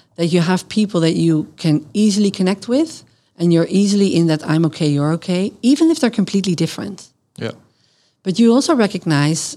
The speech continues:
Speaker 1: that, especially with colleagues, yeah, you're bound to work together, that you can easily go into one of these other positions, like, "I'm okay, you're not okay," or, "I'm not okay and you are okay."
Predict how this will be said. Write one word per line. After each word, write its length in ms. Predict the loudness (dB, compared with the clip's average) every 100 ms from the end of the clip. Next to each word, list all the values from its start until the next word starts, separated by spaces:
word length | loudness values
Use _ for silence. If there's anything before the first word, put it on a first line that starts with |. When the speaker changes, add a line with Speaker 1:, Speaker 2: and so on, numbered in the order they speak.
| -4
Speaker 1:
that, 300 | -4 -4 -12
especially 380 | -6 -4 0 0
with 180 | 0 -2
colleagues, 680 | -4 0 0 -2 -6 -12 -10
yeah, 220 | -8 -4
you're 220 | -2 0 0
bound 160 | 0 -2
to 120 | -2
work 200 | -4 -4
together, 540 | -6 -6 -4 -4 -6 -10 _ _ _ -4
that 220 | -2 -2 -4
you 160 | -2 -2
can 460 | 2 2 2 0 -4 -4
easily 720 | 0 0 2 2 2 0 -4 -14 _ _ _ _ _ _ _ _ _ _
go 240 | 2 2 2
into 580 | 2 2 0 0 0 0
one 340 | 0 0 0
of 120 | -2
these 200 | -2 -2 0
other 240 | -2 -2
positions, 640 | -2 -4 -4 -4 -8 -10
like, 220 | -10 -12 -8
"I'm 220 | -2 0 0
okay, 240 | 0 -2
you're 160 | 0 2
not 140 | 2
okay," 340 | 0 0 0 0
or, 160 | -4 -2
"I'm 160 | 0
not 140 | 2 0
okay 240 | -2 -4 -2
and 160 | -2
you 160 | -2 -4
are 160 | -6 -6
okay." 340 | -10 -18 -20